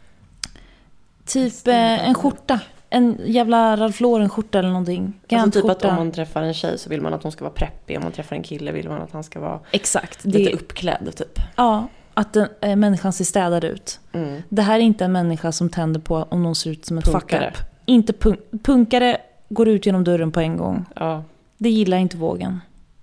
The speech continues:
Speaker 2: Nej, det gör de ju faktiskt
Speaker 1: Om
Speaker 2: inte.
Speaker 1: inte den har typ Uranus på sin ascendent eller
Speaker 2: Men
Speaker 1: någonting
Speaker 2: du vet,
Speaker 1: sånt
Speaker 2: någon,
Speaker 1: där.
Speaker 2: någon så här bad boy-grej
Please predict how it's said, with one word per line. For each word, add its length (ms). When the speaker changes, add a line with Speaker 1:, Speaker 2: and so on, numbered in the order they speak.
Speaker 2:
Nej, 540
det 100
gör 180
de 120
ju 60
faktiskt 220
Speaker 1:
Om 120
Speaker 2:
inte. 120
Speaker 1:
inte 80
den 180
har 60
typ 260
Uranus 540
på 120
sin 180
ascendent 680
eller 160
Speaker 2:
Men 80
Speaker 1:
någonting 220
Speaker 2:
du 60
vet, 120
Speaker 1:
sånt 120
Speaker 2:
någon, 140
Speaker 1:
där. 80
Speaker 2:
någon 160
så 120
här 140
bad 360
boy-grej 460